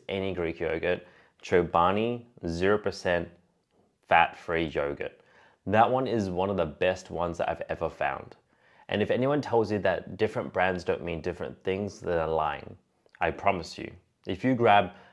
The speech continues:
a zero percent Chobani yogurt and you compare it to any other Greek yogurt, you're gonna see the differences on the fats and serving sizes. The zero percent one has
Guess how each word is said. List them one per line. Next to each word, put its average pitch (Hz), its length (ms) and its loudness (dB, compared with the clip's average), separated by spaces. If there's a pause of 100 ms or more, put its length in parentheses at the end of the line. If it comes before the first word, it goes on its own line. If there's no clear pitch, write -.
(140)
a 85 120 2
zero 101 240 4
percent 92 420 -2
Chobani 85 500 -2
yogurt 90 460 2 (320)
and 98 80 -4
you 95 80 0
compare 95 320 2
it 95 100 0
to - 240 -6
any 98 200 2
other 95 140 4
Greek 87 280 0
yogurt, 85 440 2 (500)
you're 101 120 2
gonna 117 200 4
see 120 240 0
the 95 100 2
differences 98 640 -2
on 90 80 0
the 82 80 -2
fats - 440 0
and 87 100 -6
serving 80 340 -2
sizes. - 640 -8 (560)
The 95 80 2
zero 123 240 6
percent 117 320 0
one 92 180 0
has 90 280 0